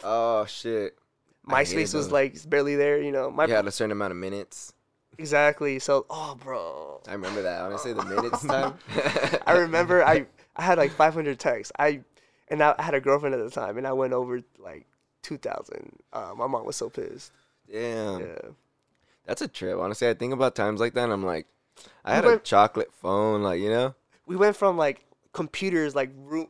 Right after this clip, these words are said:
Speaker 2: like, a computer the size of this room to, like,
Speaker 1: Bro,
Speaker 2: this.
Speaker 1: I know, like,
Speaker 2: Like
Speaker 1: the, all the, the, the technology that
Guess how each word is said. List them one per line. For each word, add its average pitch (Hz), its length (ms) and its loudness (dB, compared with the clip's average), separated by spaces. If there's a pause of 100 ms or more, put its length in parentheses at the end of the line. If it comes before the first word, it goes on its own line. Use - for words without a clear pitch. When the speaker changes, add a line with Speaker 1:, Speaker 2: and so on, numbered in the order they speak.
Speaker 2:
like, 139 300 -12
a 131 80 -6
computer 151 400 -2
the 135 80 -6
size 143 260 0
of 135 60 -10
this 127 200 -8
room 139 200 -4
to, - 120 -10
like, 80 200 -8
Speaker 1:
Bro, 98 220 2
Speaker 2:
this. - 340 -12
Speaker 1:
I 123 160 4
know, 156 360 8
like, 110 380 6
Speaker 2:
Like 139 320 0 (160)
Speaker 1:
the, 117 80 4
all 123 180 10
the, 156 160 4
the, 107 220 0 (560)
the 107 100 -6
technology 120 580 0
that 117 180 0